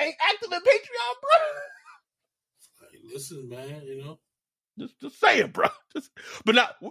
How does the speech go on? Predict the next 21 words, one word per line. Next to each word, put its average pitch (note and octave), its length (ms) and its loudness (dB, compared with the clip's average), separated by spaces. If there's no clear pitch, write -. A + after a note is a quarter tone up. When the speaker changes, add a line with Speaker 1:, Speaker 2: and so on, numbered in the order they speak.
Speaker 1:
there B3 200 8
are C4 120 10
exceptions, F#3+ 440 2
like, C3+ 200 0
right? C#3 140 2
There F#3 140 6
are F#3+ 60 4
people F#3 260 -4
who F3 140 -2
support E3 360 -2
us D#3+ 240 2
outside F3+ 380 2
of E3 80 0
Patreon. F3 500 2
Like, C#3+ 160 0
that's D3+ 180 -4
not D3+ 140 -6
their C3+ 120 -6
Speaker 2:
Yeah. - 60 -14
Speaker 1:
thing. D#3+ 400 2
So, E3+ 140 -10